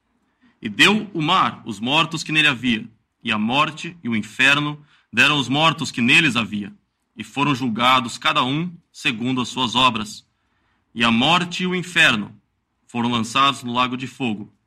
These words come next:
Esta é a segunda morte. E aquele que não foi achado escrito no livro da vida foi lançado no lago de fogo."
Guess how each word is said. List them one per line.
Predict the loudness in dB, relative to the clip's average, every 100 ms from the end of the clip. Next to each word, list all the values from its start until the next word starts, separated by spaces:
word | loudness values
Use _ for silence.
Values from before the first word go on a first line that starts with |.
| _ _ _ _ _
Esta | 2 2 0 -2
é |
a | -2
segunda | -4 -4 -2
morte. | -2 -4 -6 -10 -20 _ _ _ _ _
E | -2
aquele | -2 2 2 2
que | 2
não | 0
foi | 0 0
achado | 0 0 -2 0 -2
escrito | -6 -4 -4 -4
no | -2
livro | -2 -2
da | -2 -4
vida | -2 -4 -4 -10 _ _ _ _ _
foi | _ -2
lançado | -2 -2 -4 -4 -4
no | -4
lago | -6 -6 -8
de | -12
fogo." | -12 -14 -14